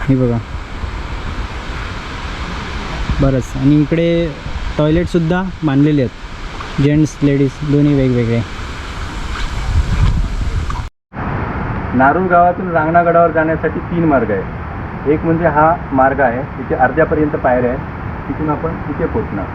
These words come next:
Speaker 2: ओके, दुसरा चिकेवाडी मार्गे जातो, पिसाळपाच्या, तो ह्या मार्गे येऊन कोल्हापूर मार्गावरून, अ, आपल्या,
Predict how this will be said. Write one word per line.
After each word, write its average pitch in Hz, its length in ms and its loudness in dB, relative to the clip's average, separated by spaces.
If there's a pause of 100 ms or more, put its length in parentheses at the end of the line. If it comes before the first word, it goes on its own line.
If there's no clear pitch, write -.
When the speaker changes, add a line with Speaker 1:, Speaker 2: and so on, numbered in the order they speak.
(440)
Speaker 2:
ओके, - 160 -4 (580)
दुसरा 180 480 2 (320)
चिकेवाडी 202 440 2
मार्गे 165 260 -2
जातो, 139 240 -2 (920)
पिसाळपाच्या, 180 560 0 (1080)
तो 160 100 2
ह्या 156 200 4
मार्गे 165 260 0
येऊन 165 200 0
कोल्हापूर 165 420 0
मार्गावरून, 160 520 2 (380)
अ, 131 360 2 (320)
आपल्या, 143 260 0